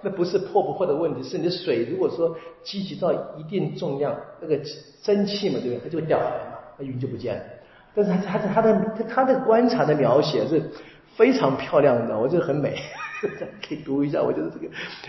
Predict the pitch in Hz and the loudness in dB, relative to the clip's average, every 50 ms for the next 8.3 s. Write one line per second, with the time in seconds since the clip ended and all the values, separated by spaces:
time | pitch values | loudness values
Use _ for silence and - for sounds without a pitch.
0 | 151 - - - 170 160 156 143 - - 143 143 143 147 143 131 131 - - 120 | -14 -14 -6 -4 0 2 2 2 4 4 4 4 4 2 2 2 2 2 2 2
1 | - - 151 147 139 156 147 135 131 - - 151 139 - - - 110 - 113 120 | 2 4 4 4 6 6 6 6 6 4 4 4 4 6 4 0 0 0 0 0
2 | 117 - - - 98 104 101 101 - - - - - 120 107 - - - 208 202 | 0 -2 -6 -6 -4 -4 -4 -4 -6 -10 -14 -6 -4 -4 -4 -4 -2 -2 -2 -2
3 | - - 262 226 175 139 113 - - - 151 143 - - - - - - - 180 | 0 0 0 2 2 2 0 -2 -2 -2 -2 -2 -4 -6 -14 -16 -20 -10 -8 -4
4 | - - 220 220 208 - - 151 - - 160 160 160 - 160 - - - - - | 2 2 4 4 4 2 0 0 2 0 0 0 2 4 2 2 2 0 -6 -8
5 | - - 160 156 - 156 - - - - - 135 143 143 135 131 - - - 226 | -10 -10 0 2 4 4 4 2 -2 -6 -6 -4 -2 -2 -2 -4 -6 -4 -2 -2
6 | 233 196 - 160 - - - - - 135 131 - - - - - - - - - | -2 0 -2 -4 -6 -4 -6 -6 -6 -6 -8 -8 -10 -12 -18 -14 -10 -8 -6 -6
7 | - 120 131 156 165 - 185 147 120 113 117 123 120 113 107 101 101 - - 120 | -4 0 0 0 2 2 0 0 0 0 0 -2 -2 -4 -6 -6 -10 -12 -12 -10
8 | 120 123 120 - - | -8 -8 -8 -8 -12